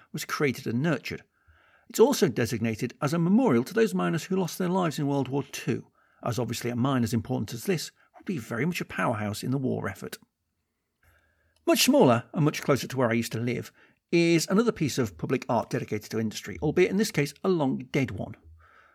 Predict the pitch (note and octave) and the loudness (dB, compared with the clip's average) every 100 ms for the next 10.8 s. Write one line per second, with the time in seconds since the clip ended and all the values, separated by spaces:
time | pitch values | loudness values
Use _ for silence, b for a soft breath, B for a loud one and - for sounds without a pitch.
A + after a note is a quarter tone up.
0 | b _ - A3+ B3+ A#3 G3+ D#3+ - E3+ | b _ -4 -2 0 2 2 2 4 4
1 | F3 C#3+ D3 C#3+ - C#3+ A#2+ - C3+ A2 | 6 6 4 2 0 0 0 2 0 0
2 | G2 C#3+ A2 A#2+ A2+ G#2+ - - _ E3 | -2 -4 -2 0 0 -2 -6 -10 _ 0
3 | A3 F3+ G#2 - _ _ C3+ C3 D#3 E3 | 4 4 2 -4 _ _ 0 2 4 4
4 | D#3 E3 C#3 A#2 A#2 A2 b b b b | 4 0 -2 -4 -4 -6 b b b b
5 | - E3 - G3+ A3 G3+ G#3 D#3 G#2+ G#2+ | -2 0 4 4 4 2 2 4 2 0
6 | A2+ - C#3 B2 - A#2 A#2 - F3 - | -2 0 -2 -2 -2 -4 -4 -6 -6 -6
7 | G#2+ - - _ - - C#3+ - A2 - | -8 -8 -20 _ -10 -2 -2 -2 -6 -6
8 | G2 - - _ - F3 G3+ C#4 C4+ G3+ | -6 -6 -10 _ -6 -6 -2 -4 -4 -2
9 | G3+ F#3+ G#3+ - G#3+ F#3+ A2 G#2+ - G#2 | 0 0 -2 -2 -2 -2 -2 -2 -4 -4
10 | - A#2+ - A2 A#2+ C#3+ A2 | -2 -2 -2 -2 0 2 0